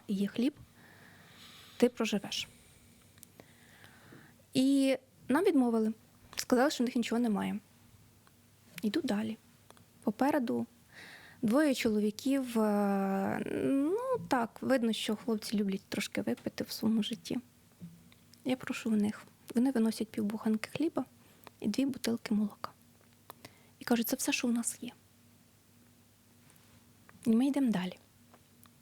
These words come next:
Проходячи село, ми, е, зустрічаємо хлопців, просимо, що в кого є. Врешті-решт, коли нам повідомили, що міст звільнили і нас чекає ав-, м, автобус,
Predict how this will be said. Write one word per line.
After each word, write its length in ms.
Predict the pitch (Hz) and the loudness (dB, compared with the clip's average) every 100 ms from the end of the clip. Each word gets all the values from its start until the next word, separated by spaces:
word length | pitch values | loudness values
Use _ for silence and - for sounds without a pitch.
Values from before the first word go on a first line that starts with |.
| - - - - - | -20 -20 -20 -20 -8
Проходячи 480 | - 240 269 269 254 | -2 2 2 2 0
село, 320 | - 247 285 339 | 0 2 2 2
ми, 180 | 240 - | 2 2
е, 200 | 226 220 | 2 2
зустрічаємо 1300 | 208 - - - 240 220 208 208 202 202 202 196 196 196 | 0 -2 -2 0 2 4 4 4 4 4 2 0 0 -2
хлопців, 320 | 277 - - | -2 -2 -4
просимо, 640 | 233 - 226 - 214 196 196 - - - - - - - - - - - - | -4 -2 -4 0 0 2 -2 -6 -20 -20 -20 -20 -20 -18 -18 -18 -18 -12 -2
що 160 | - | 0
в 60 | 214 | 0
кого 220 | - 220 | 2 2
є. 200 | 233 320 - - - - | 4 2 0 -16 -20 -2
Врешті-решт, 640 | 214 254 277 - 247 233 - | 4 4 4 2 2 0 0
коли 340 | 226 220 220 | 0 2 4
нам 220 | 214 214 | 4 4
повідомили, 600 | 202 208 202 214 208 202 | 2 0 2 2 4 2
що 480 | 196 - 208 196 196 190 - - - - - - | 0 0 0 2 2 0 -2 -10 -14 -16 -20 -4
міст 340 | 220 220 208 - | 2 2 0 0
звільнили 500 | 208 214 208 202 - | 2 4 4 2 2
і 60 | |
нас 220 | 202 202 - | 2 2 0
чекає 420 | 202 - 196 196 | -2 0 0 0
ав-, 320 | - - 208 | -4 -4 0
м, 120 | 196 | 0
автобус, 480 | 196 - 285 - | 0 0 0 -2